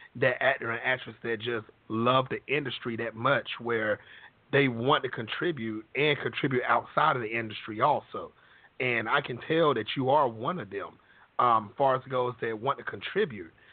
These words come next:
So, I mean, and that's cool. A lot of people feel that only time you need to act is to get famous.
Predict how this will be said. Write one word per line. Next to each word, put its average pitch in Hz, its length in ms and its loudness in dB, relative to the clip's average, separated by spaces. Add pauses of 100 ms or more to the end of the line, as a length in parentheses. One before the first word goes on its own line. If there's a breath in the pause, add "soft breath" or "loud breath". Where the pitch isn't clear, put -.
(200 soft breath)
So, 123 320 4
I 131 100 -2
mean, 123 360 -6 (100)
and 123 160 -8
that's - 240 -4
cool. 127 440 -2 (120)
A 127 80 0
lot 175 240 2
of 180 60 -6
people 135 480 -4
feel 135 300 2
that 117 340 -2 (880 soft breath)
only 151 200 4
time 151 260 -4
you 127 100 -6
need 131 300 -8
to 131 60 -6
act 135 340 -4 (180)
is 131 240 0
to 117 60 -10
get 120 260 -4
famous. 135 320 -2